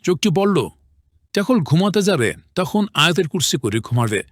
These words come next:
তাহলে আল্লাহ তোমার জন্য একজন পাহারাদার নিযুক্ত করবেন যে তোমার সঙ্গে থাকবে,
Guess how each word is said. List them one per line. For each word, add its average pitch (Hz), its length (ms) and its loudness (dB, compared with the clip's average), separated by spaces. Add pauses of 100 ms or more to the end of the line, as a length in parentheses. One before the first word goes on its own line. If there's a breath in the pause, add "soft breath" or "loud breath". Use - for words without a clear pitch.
(220)
তাহলে 151 280 0
আল্লাহ 147 440 0
তোমার 135 380 0
জন্য 151 360 0 (360 loud breath)
একজন 196 400 2
পাহারাদার 170 540 2
নিযুক্ত 147 420 0
করবেন 101 460 0 (360 soft breath)
যে - 140 2
তোমার 208 360 2
সঙ্গে 170 420 0
থাকবে, 190 560 0